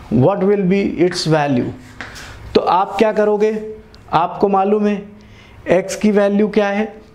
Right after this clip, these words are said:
वन है। तो जब left side से जाओगे, तो ये ध्यान से देखिए, ये आपका वन है, तो वन के left side से जाएंगे आप value, तो कौन सी value मिलेगी आपको? पॉइंट नाइन नाइन।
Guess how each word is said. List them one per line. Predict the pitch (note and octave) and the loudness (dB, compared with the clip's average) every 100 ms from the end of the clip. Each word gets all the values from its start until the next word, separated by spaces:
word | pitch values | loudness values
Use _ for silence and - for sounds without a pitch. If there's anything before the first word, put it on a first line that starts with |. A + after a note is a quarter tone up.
| - - - - - - - - - - - - | -20 -20 -20 -20 -20 -20 -16 -14 -14 -16 -16 -2
वन | D3 D3 D3 A#2+ | 2 4 2 0
है। | A2 G#2 - - | -2 -4 -10 -2
तो | D3+ | 2
जब | C#3 D#3 | 2 2
left | D#3 G3+ A3 - | 4 2 0 -2
side | G#3+ G3 F#3+ | 0 0 -2
से | - F#3+ | 0 2
जाओगे, | D#3 C#3+ D3 A3 B3 - - - - - - - | 2 2 2 0 -2 -8 -16 -20 -20 -20 -20 -2
तो | E3+ | 2
ये | G3+ | 2
ध्यान | F#3+ E3 E3+ | 2 0 -2
से | D#3 | -2
देखिए, | C3+ C3 - A#2 A2 - | 0 0 -2 -6 -6 -4
ये | C3 F#3 | 2 4
आपका | G3 F#3 F#3+ F3+ | 2 0 0 0
वन | D3 B2+ | 2 0
है, | G#2+ - - - - - - - | -4 -10 -20 -20 -20 -20 -20 -2
तो | F3+ | 2
वन | D#3+ F3 G3 | 2 2 2
के | G3+ A3 | 2 2
left | G3 G#3 G#3 | 2 0 -2
side | G#3+ G#3 G#3 | 0 0 2
से | G#3+ | 0
जाएंगे | G3+ G3 G#3 G#3+ | 2 0 2 2
आप | G#3 G3 | 0 0
value, | G3 G3+ A3 | 0 2 2
तो | A3+ | 0
कौन | G#3+ A3 G#3+ | 0 0 0
सी | A3 | 2
value | G#3+ G#3+ A3 | 2 2 2
मिलेगी | G#3+ G#3+ G#3+ | 2 2 2
आपको? | G3+ G3+ G#3+ G#3 - _ - - - - | -2 -2 -6 -6 -12 _ -20 -20 -20 -4
पॉइंट | F3+ G3 G#3+ | 0 2 2
नाइन | G#3 G#3 | 2 2
नाइन। | G3+ G3 G3 | 2 0 -2